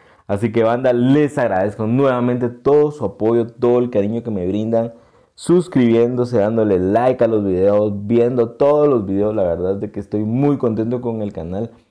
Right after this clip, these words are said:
Vamos creciendo de a poco, pero vamos creciendo bien. Somos una familia bastante pequeña, pero va en crecimiento. Aunque para mí, la verdad es que doscientos, doscientos veinte miembros que tenemos al día de hoy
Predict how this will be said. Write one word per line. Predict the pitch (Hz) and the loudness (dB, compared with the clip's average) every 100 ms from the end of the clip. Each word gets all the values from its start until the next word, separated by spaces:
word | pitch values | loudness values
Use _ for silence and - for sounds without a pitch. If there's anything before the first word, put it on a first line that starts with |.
| _ | _
Vamos | 107 104 127 135 139 | -10 -6 -4 -4 -8
creciendo | 110 98 101 90 | -10 -8 -6 -2
de | 95 | -2
a | 113 - | -2 -2
poco, | 123 123 143 - _ _ _ _ | -4 -2 -8 -10 _ _ _ _
pero | - 117 101 | 0 2 2
vamos | 101 113 117 | 0 -2 -4
creciendo | 95 92 92 90 | -6 -6 -4 -2
bien. | 87 82 87 | -4 -6 -12
Somos | - 104 113 - _ _ | -8 -6 -6 -12 _ _
una | - 131 139 131 | -6 -4 -4 -6
familia | - - 95 104 117 127 127 123 | -8 -6 -2 0 0 0 -2 -4
bastante | 98 90 98 107 120 | -6 -6 -8 -6 -8
pequeña, | - 95 - 110 120 117 | -8 -6 -2 -2 -2 -2
pero | 98 | -2
va | 90 98 110 127 127 - | -2 -6 -4 -2 -4 -8
en | 110 107 117 | -8 -6 -4
crecimiento. | 117 110 107 104 92 - _ _ _ - | -4 -4 -4 -6 -6 -12 _ _ _ -4
Aunque | 113 113 98 | -2 -2 -6
para | - 90 76 | -4 -4 -4
mí, | 92 127 | -6 -4
la | 117 92 85 | -2 -2 -4
verdad | 80 | -6
es | 92 | -10
que | - | -8
doscientos, | 95 90 120 120 123 123 123 123 | -8 -4 0 0 0 -4 -6 -10
doscientos | - 95 110 117 113 110 | -10 -6 -4 -2 -4 -2
veinte | 123 123 117 120 131 123 | -2 -2 -2 -2 -2 -4
miembros | 104 117 110 92 - | -2 -2 -2 -4 -8
que | |
tenemos | 80 90 104 113 | -10 -8 -8 -8
al | 98 | -6
día | 101 | -4
de | 98 | -2
hoy | 104 | -4